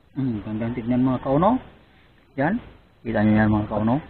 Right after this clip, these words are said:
Yan. Parang may ganyan. Ganyan. Katapos,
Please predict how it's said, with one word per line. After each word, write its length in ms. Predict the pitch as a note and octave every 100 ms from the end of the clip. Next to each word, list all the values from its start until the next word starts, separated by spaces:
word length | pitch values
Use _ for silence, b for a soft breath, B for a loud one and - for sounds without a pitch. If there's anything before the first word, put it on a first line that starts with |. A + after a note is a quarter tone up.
| - - _ _ _ _ _ _ _ _
Yan. 720 | G2 F2+ G2+ A#2 C3 C3+ A2+ F2 - _ _ _ _ _ _ _ _
Parang 320 | A#2+ B2 B2
may 400 | B2 A#2 A#2 A#2 - - - _ _ _ -
ganyan. 360 | C3 A2 G2+ - - _ _ _ _ _ _ _ _ _
Ganyan. 400 | G2 G2+ A2+ G#2 E2 - _ _ - - - - _ _ _ _ _ _ _ _ _ _ _ _ _ _ _ _ - _ _ _ _ _ _ _ -
Katapos, 480 | - G#3 E3 E3+